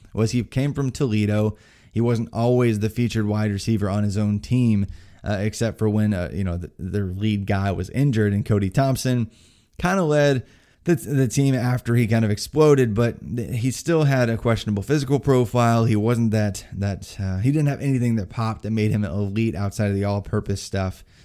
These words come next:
to his production profile. So I, I was questioning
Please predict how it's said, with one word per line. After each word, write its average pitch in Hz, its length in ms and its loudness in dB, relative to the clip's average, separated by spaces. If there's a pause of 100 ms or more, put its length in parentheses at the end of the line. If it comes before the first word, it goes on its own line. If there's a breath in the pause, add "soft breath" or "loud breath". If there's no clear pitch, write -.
(140)
to 107 140 -2
his 98 140 0
production 104 440 -2
profile. 90 480 -4
So 113 160 -2
I, 113 160 0
I 120 160 -4
was 110 100 -2
questioning 127 640 -4